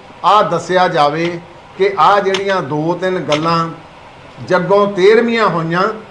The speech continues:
ਇਹਦੇ ਪਿੱਛੇ ਕਿਹੜਾ ਅਲਟੀਰੀਅਰ ਮੋਟਿਵ ਆ, ਕਿਹੜੀ ਐਡੀ ਵੱਡੀ ਤੁਹਾਡੀ ਜਿਹੜੀ ਕੋਈ ਮਜਬੂਰੀ ਆ ਕਿ ਤੁਸੀਂ ਉਹਨੂੰ ਸਾਧ ਨੂੰ ਨਾ ਉਹਦੇ ਵਿੱਚ ਕੋਲ-, ਉਹਦੇ ਦੇ ਰਹੇ ਸੈਂਕਸ਼ਨ ਦੇ ਰਹੇ, ਨਾ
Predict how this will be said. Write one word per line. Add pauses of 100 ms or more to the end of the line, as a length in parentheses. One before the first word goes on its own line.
(400)
ਇਹਦੇ (220)
ਪਿੱਛੇ (140)
ਕਿਹੜਾ
ਅਲਟੀਰੀਅਰ
ਮੋਟਿਵ
ਆ, (580)
ਕਿਹੜੀ
ਐਡੀ
ਵੱਡੀ
ਤੁਹਾਡੀ
ਜਿਹੜੀ (120)
ਕੋਈ
ਮਜਬੂਰੀ
ਆ (640)
ਕਿ
ਤੁਸੀਂ (520)
ਉਹਨੂੰ (480)
ਸਾਧ
ਨੂੰ (400)
ਨਾ
ਉਹਦੇ
ਵਿੱਚ (280)
ਕੋਲ-,
ਉਹਦੇ
ਦੇ
ਰਹੇ
ਸੈਂਕਸ਼ਨ
ਦੇ
ਰਹੇ, (640)
ਨਾ